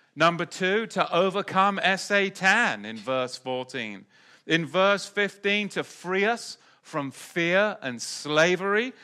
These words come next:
And in verse sixteen, he aids us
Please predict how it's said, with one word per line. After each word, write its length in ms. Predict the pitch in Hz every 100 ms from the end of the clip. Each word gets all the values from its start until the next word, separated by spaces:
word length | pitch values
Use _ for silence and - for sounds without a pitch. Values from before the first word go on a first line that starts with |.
| - -
And 100 | 160
in 160 | 180 175
verse 360 | 156 220 220
sixteen, 760 | - 226 220 - - 202 208 202 - -
he 280 | - 226 220 -
aids 480 | 208 240 247 170 160
us 540 | 139 87 - - -